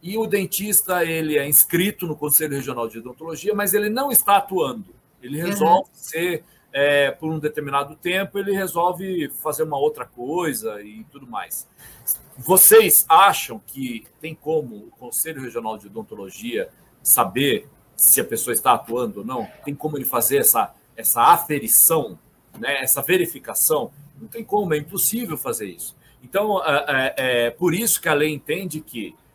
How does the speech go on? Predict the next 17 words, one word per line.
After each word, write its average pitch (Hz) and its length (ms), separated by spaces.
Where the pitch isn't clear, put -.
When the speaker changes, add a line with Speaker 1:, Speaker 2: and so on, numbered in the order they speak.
Speaker 1:
é, 101 560
e 101 160
isso - 160
está 101 160
determinado 92 520
na 90 80
lei, 139 320
basta 131 640
a 156 140
inscrição 117 800
no 117 120
conselho 107 840
que 156 100
a 131 80
anuidade 107 840
vai 123 380
incidir. 190 580